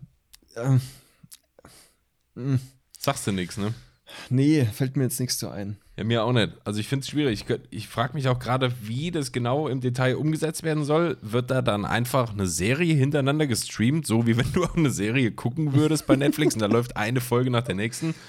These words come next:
Speaker 1: Ja.
Speaker 2: Oder ist das gemischtes, äh, Programm? Ist mal eine Folge von, von, von, von, äh, Stranger Things, dann eine von Man in the High Castle. Ach nee, es läuft auf Amazon, aber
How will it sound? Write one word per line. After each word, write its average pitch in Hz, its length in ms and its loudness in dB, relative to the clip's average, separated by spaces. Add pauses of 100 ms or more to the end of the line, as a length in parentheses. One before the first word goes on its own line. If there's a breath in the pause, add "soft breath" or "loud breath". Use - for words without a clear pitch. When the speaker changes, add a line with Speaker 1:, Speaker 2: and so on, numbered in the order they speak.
(220 loud breath)
Speaker 1:
Ja. 123 220 0
Speaker 2:
Oder 143 400 2 (340 loud breath)
ist 123 160 -2
das 123 160 2
gemischtes, 123 680 -2
äh, 107 180 -6
Programm? 143 580 -2 (360)
Ist - 120 -18
mal 90 80 -4
eine 87 80 -6
Folge 101 360 0
von, 92 480 0 (320 loud breath)
von, 85 360 -6
von, 82 400 -4
von, 82 320 -4
äh, 76 180 -4
Stranger 92 520 -4
Things, 120 480 0
dann 90 200 -8
eine 90 280 -8
von 82 760 -4 (120)
Man 90 180 -2
in 95 100 -4
the 90 80 0
High 120 240 -2
Castle. 113 460 -2
Ach 90 120 -4
nee, 98 100 0
es 92 120 -2
läuft 90 200 -4
auf 90 100 -8
Amazon, 117 560 -2
aber 87 320 -4